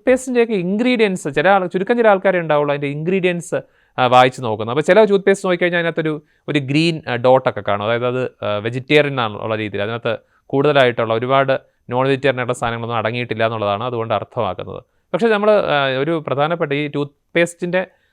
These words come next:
ശാസ്ത്രീയമായിട്ട് പറയുന്നതെന്ന് പറഞ്ഞാൽ ഡെൻ-, ഡെൻഡ്രിഫൈസ് എന്ന് പറയാറുണ്ട്. അപ്പോൾ ഡെൻഡ്രിഫൈസിനകത്ത് ഒരുപാട് ഘടകങ്ങളുണ്ട്. അതിനകത്ത് നമുക്ക് വേണ്ടതെന്ന് പറഞ്ഞാൽ പ്രധാനപ്പെട്ട ഒരു, ഒരു മെയിൻ ഇൻഗ്രീഡിയൻ്റ് ഉണ്ട്, അതിനെ ക്യാരി ചെയ്യേണ്ട ഒരു സൊ-, ഒരു സൊല്യൂഷൻ ഉണ്ട്. അത് മിക്കവാറും കേസുകളിൽ വാട്ടറിൻ്റെ തന്നെ, വാട്ടർ തന്നെ ആയിരിക്കും മിക്കവാറും കേസുകളിൽ.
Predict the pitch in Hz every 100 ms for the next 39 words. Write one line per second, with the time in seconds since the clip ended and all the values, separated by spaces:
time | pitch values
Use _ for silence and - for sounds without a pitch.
0 | _ 165 156 160 196 208 202 190 185 175
1 | 175 170 170 156 147 156 151 - 127 139
2 | 147 170 175 135 135 131 110 98 90 95
3 | 110 120 120 139 185 196 190 202 180 190
4 | - _ _ - 156 170 196 202 190 143
5 | 135 151 180 156 98 92 92 - 120 127
6 | 131 135 127 135 127 131 139 139 127 123
7 | 120 113 131 _ _ - 139 160 202 208
8 | 190 175 170 - 147 143 143 180 196 143
9 | 147 151 156 147 127 113 107 117 - 117
10 | 135 156 202 _ _ _ - 151 170 214
11 | 185 156 147 143 143 - 131 127 123 117
12 | 117 123 - 117 117 113 113 104 98 120
13 | 185 165 170 175 175 165 170 160 156 143
14 | 143 170 160 160 147 131 131 165 147 131
15 | 117 120 107 120 120 120 113 110 117 107
16 | 113